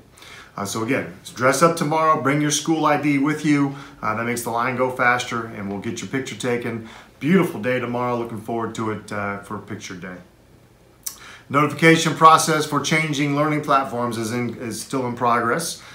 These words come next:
Uh, the deadline for, uh, the notification of switching from W V A to in-person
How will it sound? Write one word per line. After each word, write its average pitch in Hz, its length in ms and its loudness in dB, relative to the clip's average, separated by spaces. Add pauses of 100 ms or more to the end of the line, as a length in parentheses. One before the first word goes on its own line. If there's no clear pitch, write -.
(140)
Uh, 107 240 0
the 104 80 -4
deadline 131 580 4
for, 120 680 0
uh, 113 140 -4
the 110 100 -6
notification 120 760 -2
of 107 320 -6
switching 135 400 -4
from 110 400 -2
W 117 280 0
V 120 200 -2
A 113 160 0
to 113 160 -4
in-person 147 540 0